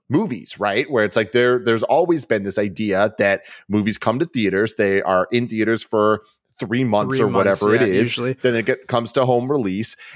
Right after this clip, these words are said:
Speaker 1: And then over time, once streaming became a thing, then it's like, okay, you can rent them digitally, but, like, there still was that three-month window. And
Speaker 2: Yeah,
Speaker 1: then
Speaker 2: even
Speaker 1: some
Speaker 2: then it might have
Speaker 1: people
Speaker 2: shortened to, like, two months where you could rent it on digital or something
Speaker 1: Exactly.
Speaker 2: early.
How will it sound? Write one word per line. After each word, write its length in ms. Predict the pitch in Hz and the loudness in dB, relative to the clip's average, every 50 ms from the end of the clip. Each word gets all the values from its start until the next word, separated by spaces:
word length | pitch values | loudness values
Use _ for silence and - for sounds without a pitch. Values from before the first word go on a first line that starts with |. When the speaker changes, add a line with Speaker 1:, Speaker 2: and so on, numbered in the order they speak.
| 139 - | -4 -2
Speaker 1:
And 140 | 147 143 | 0 2
then 160 | 151 147 143 143 - - | 2 0 0 -2 0 0
over 260 | 151 175 180 180 170 | 0 0 2 0 -4
time, 540 | 131 - - 147 165 180 165 135 127 131 123 | -4 -2 -2 0 2 2 2 2 0 0 -2
once 220 | 101 107 104 - | -4 -4 -6 -6
streaming 420 | - - - 120 120 127 135 131 | -10 -8 -6 -6 -4 -4 -4 -4
became 320 | 107 107 95 - 101 95 92 | -4 -4 -6 -6 -6 -6 -6
a 60 | 92 | -6
thing, 420 | - - 98 95 95 98 107 113 - - _ _ _ _ _ - | -6 -6 -6 -6 -4 -6 -8 -12 -16 -20 _ _ _ _ _ -2
then 120 | - 131 117 | -2 -2 -2
it's 120 | 107 92 | 0 -2
like, 120 | 127 123 - | -2 0 0
okay, 220 | 156 156 151 160 | 0 0 2 2
you 140 | 139 123 117 | 2 2 0
can 220 | - - 117 101 90 | 0 0 -2 0 0
rent 240 | 113 123 131 131 | 0 0 0 0
them 200 | - 113 107 101 | 0 -2 -2 -2
digitally, 640 | 90 - 107 117 117 120 113 104 95 90 87 92 92 | -2 -2 -2 -2 -2 -2 -2 -2 -2 -2 -2 -4 0
but, 140 | - 139 139 | 0 2 2
like, 320 | 131 117 110 - - - | 2 2 0 -2 -6 -2
there 180 | - 117 113 104 | 0 0 0 0
still 420 | - - - - 143 170 165 127 | -4 -6 -2 0 2 2 2 2
was 300 | 95 104 120 135 104 - | 2 2 2 2 0 -2
that 220 | - 90 80 - | -4 -4 -4 -4
three-month 400 | - 95 101 98 90 92 82 - | -6 -6 -6 -4 -4 -4 -6 -6
window. 500 | 92 87 90 104 113 92 76 50 57 - _ - - - | -8 -8 -6 -6 -6 -6 -8 -10 -10 -14 _ -20 -20 -12
And 80 | - 151 | -4 0
Speaker 2:
Yeah, 120 | 165 - - | 2 4 4
Speaker 1:
then 180 | 139 135 139 - | 4 2 2 2
Speaker 2:
even 240 | 208 208 208 247 240 | 2 2 4 4 4
Speaker 1:
some 100 | 220 202 | 6 6
Speaker 2:
then 140 | 196 202 | 4 4
it 80 | 196 175 | 2 2
might 160 | - 185 190 | 2 4 4
have 80 | 190 180 | 4 2
Speaker 1:
people 20 | |
Speaker 2:
shortened 320 | - - 190 190 185 170 - | 2 2 2 0 0 -2 -4
to, 80 | 175 | -4
like, 240 | 160 156 147 127 - | -4 -4 -4 -6 -6
two 300 | - - - 170 165 170 | -10 -8 -4 -4 -2 0
months 340 | 165 165 165 170 165 - - | 0 0 0 0 -2 -4 -2
where 100 | 170 160 | 0 0
you 80 | 151 | 2
could 140 | 139 160 143 | 0 0 -2
rent 300 | 131 123 127 131 131 - | 0 0 0 0 0 -2
it 80 | 156 143 | -2 -2
on 180 | 147 147 143 | -2 -2 0
digital 460 | 135 143 143 131 143 143 147 147 147 143 | 0 0 0 0 0 -2 -2 -2 -2 -2
or 80 | 139 | -2
something 260 | - - 147 147 117 | -2 -4 -2 2 2
Speaker 1:
Exactly. 300 | 113 104 104 104 113 120 | 2 4 4 2 0 0
Speaker 2:
early. 360 | 123 123 127 127 139 151 147 | -2 -2 -2 -4 -4 -4 -6